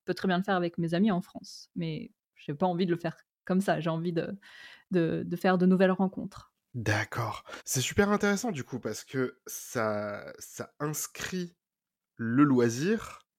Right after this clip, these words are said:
Speaker 2: dans, dans l'espace où tu habites, pas seulement dans quelque chose de, qui se passe dans l'esprit uniquement et qui, euh, et qui, qui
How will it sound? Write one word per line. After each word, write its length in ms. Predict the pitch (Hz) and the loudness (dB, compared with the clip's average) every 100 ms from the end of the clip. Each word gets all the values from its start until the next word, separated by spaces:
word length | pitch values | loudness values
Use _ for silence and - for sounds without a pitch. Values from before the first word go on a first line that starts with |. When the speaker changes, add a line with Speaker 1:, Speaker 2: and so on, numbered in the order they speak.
| - | -14
Speaker 2:
dans, 480 | 113 107 104 101 101 | -6 -4 -4 -6 -8
dans 220 | 104 107 | -4 0
l'espace 880 | 110 123 - - 156 156 - - _ _ _ | 4 4 2 2 2 2 -6 -10 _ _ _
où 140 | 156 156 | -6 -4
tu 220 | - 127 | 0 2
habites, 560 | 113 147 196 - - - _ - | 4 0 -6 -8 -10 -14 _ -2
pas 100 | 147 | 0
seulement 300 | 156 151 151 | 2 2 2
dans 120 | 120 | 2
quelque 200 | 131 - | 0 -2
chose 300 | - 131 117 | -4 -6 -2
de, 320 | 113 104 104 - - - - _ | 0 0 0 -8 -20 -20 -20 _
qui 140 | - | -6
se 100 | - | -4
passe 240 | - 143 131 | 4 4 4
dans 160 | 123 | 2
l'esprit 440 | 120 123 - - 139 | 4 2 2 2 4
uniquement 680 | 131 127 - - 143 143 | 4 2 0 2 4 6
et 100 | 120 | 4
qui, 380 | 110 - 113 110 | 2 -4 2 4
euh, 200 | 104 104 98 | 4 2 -4
et 120 | 110 - | -8 -6
qui, 200 | 120 - | -6 -6
qui 240 | - | -18